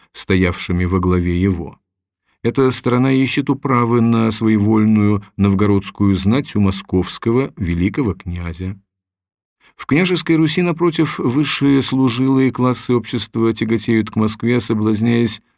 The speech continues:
выгодами службы у богатого и сильного князя. Так, в Твери еще задолго до последнего удара, нанесенного ей Москвой,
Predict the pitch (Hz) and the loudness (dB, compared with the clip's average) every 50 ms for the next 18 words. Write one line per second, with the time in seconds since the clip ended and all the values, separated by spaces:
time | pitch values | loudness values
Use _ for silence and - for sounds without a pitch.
0 | _ _ _ _ - 92 92 104 123 123 117 120 113 117 117 120 117 117 113 - | _ _ _ _ -4 -2 0 0 0 0 0 0 0 2 2 2 2 0 -2 -2
1 | - 117 147 175 165 123 92 80 76 76 87 87 87 90 85 85 90 92 92 110 | -2 -2 0 0 0 0 0 -2 -4 -4 -4 -2 -2 -2 0 0 0 0 0 -2
2 | 117 - - 101 104 104 101 101 - 104 101 101 101 101 110 110 - - 139 120 | -4 -4 -2 0 0 0 0 -2 -2 0 0 2 2 0 -2 -2 -2 -2 -2 -2
3 | 98 92 85 87 98 - - _ _ _ _ _ _ _ _ _ _ _ _ _ | -2 -4 -8 -12 -16 -20 -20 _ _ _ _ _ _ _ _ _ _ _ _ _
4 | _ - - - _ _ 104 98 - 156 160 156 - - - - 123 123 143 147 | _ -20 -20 -20 _ _ -4 -2 0 0 -2 -2 -4 -8 -8 -4 0 0 2 2
5 | 143 190 202 175 123 110 110 - - 117 113 101 120 117 113 117 110 104 101 101 | 2 2 2 2 2 0 0 -2 -2 -2 0 2 0 2 2 2 2 2 2 0
6 | 98 98 101 107 104 101 98 - 107 107 - - 104 98 98 95 101 98 95 98 | 2 2 2 2 2 2 2 0 0 -2 0 0 2 2 2 4 4 2 4 2
7 | 101 - - 107 104 101 98 98 90 85 80 82 85 85 95 92 90 90 90 92 | 0 0 0 0 0 2 2 2 2 0 0 -2 -2 0 0 2 2 2 2 0
8 | - - 98 92 92 90 87 87 87 90 90 90 90 90 90 87 92 98 98 - | 0 -2 0 0 2 2 0 0 0 0 0 0 0 0 0 0 0 0 0 -2
9 | - - 151 190 220 208 - | -4 -4 -2 0 0 -2 -4